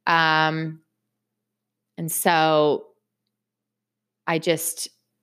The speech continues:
yeah, I felt inspired to share all this with you. Um, so I want to thank you guys for joining me, and please share this if you find value in this. And, um, because again, my, my goal is to make a difference for you. And, and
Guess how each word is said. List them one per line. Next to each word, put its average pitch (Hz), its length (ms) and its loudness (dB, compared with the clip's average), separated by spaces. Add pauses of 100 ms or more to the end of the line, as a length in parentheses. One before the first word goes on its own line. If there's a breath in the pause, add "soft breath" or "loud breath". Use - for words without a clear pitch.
(760)
yeah, 147 180 -2 (160)
I 165 60 -14
felt 196 160 -4
inspired 202 300 0
to 185 60 -8
share 214 180 2
all 165 100 2
this 156 160 -8
with 165 140 -10
you. 175 220 -4 (380)
Um, 156 580 -4 (300)
so 202 140 0
I - 20 4
want 202 280 0
to 196 120 -4
thank 190 280 0
you 185 80 2
guys 170 420 0
for 165 280 2
joining 165 420 0
me, 151 280 0
and 156 340 -2
please 233 200 2
share 185 200 4
this 156 320 0
if - 180 -6
you 165 100 -2
find 156 320 0
value 151 300 4
in 147 160 0
this. 147 420 -4 (800 soft breath)
And, 151 680 -2 (320)
um, 156 520 -8 (220)
because 185 240 -4
again, 170 320 0
my, 160 340 2
my 170 140 -2
goal 160 200 4
is 170 140 2
to - 100 0
make 180 120 2
a 185 60 2
difference - 400 -4
for 151 120 0
you. 143 480 4
And, 151 720 -2
and 156 440 -6